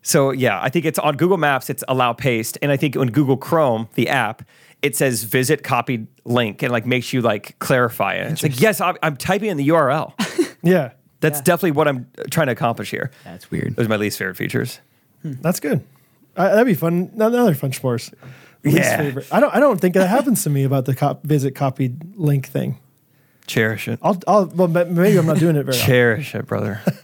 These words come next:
Speaker 1: You got a good life.
Speaker 3: <laughs> Got a good life. Uh, speaking of people who have good lives, Fortunato, they're fortunate.
Speaker 1: Yeah. I
Speaker 3: I'd
Speaker 1: don't
Speaker 3: say.
Speaker 1: know what I said, uh, last week, but we got a comment. Where did it go? Um, let me Command F this real quick.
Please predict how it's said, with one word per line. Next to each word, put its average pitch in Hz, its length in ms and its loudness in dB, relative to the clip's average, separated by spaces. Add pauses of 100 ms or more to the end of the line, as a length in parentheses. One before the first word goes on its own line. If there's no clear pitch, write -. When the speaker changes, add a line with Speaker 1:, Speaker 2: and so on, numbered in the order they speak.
(200)
Speaker 1:
You 156 80 0
got 110 120 2
a - 40 0
good 120 140 0
life. 113 720 0
Speaker 3:
<laughs> - 40 -4
Got 262 120 4
a 269 40 -6
good 330 160 -2
life. 339 360 2 (300)
Uh, 175 180 6
speaking 240 220 2
of 175 60 2
people 196 140 4
who 175 60 6
have 147 120 0
good 165 120 2
lives, 151 520 0
Fortunato, 147 680 0 (460)
they're 170 160 4
fortunate. 131 440 -4 (360)
Speaker 1:
Yeah. 135 380 2 (480)
I 123 100 0
Speaker 3:
I'd 175 40 4
Speaker 1:
don't 202 100 0
Speaker 3:
say. - 40 2
Speaker 1:
know 143 220 2
what 147 280 2
I 143 120 4
said, 139 460 0 (160)
uh, 117 200 4
last 113 380 0
week, 156 260 0
but 117 240 0
we 127 120 0
got 143 140 2
a 123 40 -6
comment. 117 400 0
Where 120 100 4
did 113 80 2
it 104 40 -2
go? 104 360 0 (600)
Um, 107 500 2 (680)
let - 60 -20
me - 40 -14
Command 101 320 -6
F 101 140 -6
this - 180 -10
real 98 120 -6
quick. - 400 -6